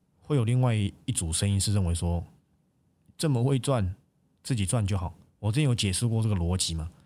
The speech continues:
如果这么会赚，自己赚就好，我认-，完全认同这个，这个想法。但是如果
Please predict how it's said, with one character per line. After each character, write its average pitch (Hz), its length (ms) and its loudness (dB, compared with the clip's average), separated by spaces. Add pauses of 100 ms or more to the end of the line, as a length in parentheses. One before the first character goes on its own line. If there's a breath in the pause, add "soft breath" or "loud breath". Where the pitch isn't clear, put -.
(400 soft breath)
如 156 140 0
果 147 160 2
这 147 160 0
么 113 140 2
会 120 160 2
赚， 113 240 0
自 - 100 -4
己 104 120 0
赚 98 200 0
就 95 140 -2
好， 82 180 -8 (460)
我 104 220 -4
认-， 131 340 2
完 127 160 2
全 117 180 2
认 113 200 2
同 90 180 -2
这 92 80 -6
个， 85 320 -2
这 - 100 -8
个 95 80 0
想 78 220 -4
法。 - 180 -10 (800)
但 120 100 -4
是 110 200 0
如 101 160 0
果 90 260 -2